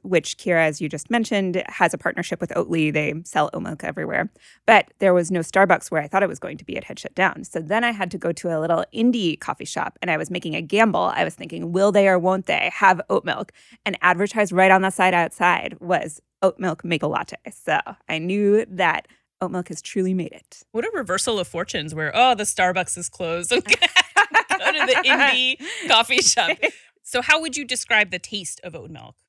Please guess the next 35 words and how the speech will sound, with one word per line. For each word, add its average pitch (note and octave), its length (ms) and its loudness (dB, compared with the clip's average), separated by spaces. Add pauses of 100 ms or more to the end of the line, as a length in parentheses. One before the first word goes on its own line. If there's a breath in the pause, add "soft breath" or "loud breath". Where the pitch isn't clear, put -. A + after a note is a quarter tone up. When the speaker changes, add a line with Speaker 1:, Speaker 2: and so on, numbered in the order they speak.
(320)
Speaker 1:
I G3+ 140 4
would C#4+ 160 2
say E3 640 -4
that F#3+ 200 4
it E3 80 2
is D#3 300 -4
creamy, F3 540 -2 (260)
that F3 420 0
it F#3+ 160 2
is D#3 280 0
rich, D#3+ 580 -6 (120)
and F#3 500 0
that G3+ 420 4 (140)
it's G#3+ 360 2
more B3+ 340 4
comparable G3 800 2
to D#3+ 580 -2
the F#3 140 0
taste - 440 -8 (120)
of D#3 400 0 (100)
whole A3+ 120 0
milk - 440 -6
than E3 380 -2
a - 60 -2
lot D#3 140 0
of D#3+ 220 -4
other - 420 -2 (120)
alternative D#3+ 420 -10
milks. - 260 -12
But - 160 4
what F#3+ 100 0
do F#3 60 0
you A3 160 0
think, - 220 -4
Kira? - 320 -2